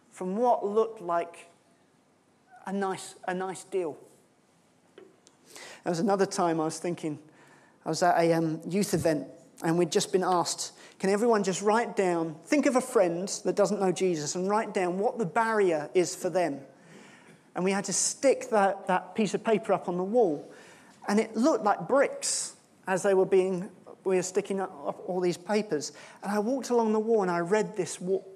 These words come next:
this wall. And I was just so depressed. It was so miserable.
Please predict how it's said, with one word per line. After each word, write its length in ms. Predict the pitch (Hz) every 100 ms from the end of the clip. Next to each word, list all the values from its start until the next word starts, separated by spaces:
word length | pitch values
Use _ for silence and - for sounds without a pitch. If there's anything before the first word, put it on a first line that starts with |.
| -
this 240 | 170 -
wall. 560 | 202 233 226 220 151 - - -
And 100 | -
I 60 | 220
was 100 | 247
just 180 | 240 - _ _
so 520 | - - - 247 208 175
depressed. 640 | 160 - 233 - - - - - _ _
It 160 | 233 226
was 140 | 208
so 480 | - - - 254 240
miserable. 720 | 214 226 247 220 156 151 -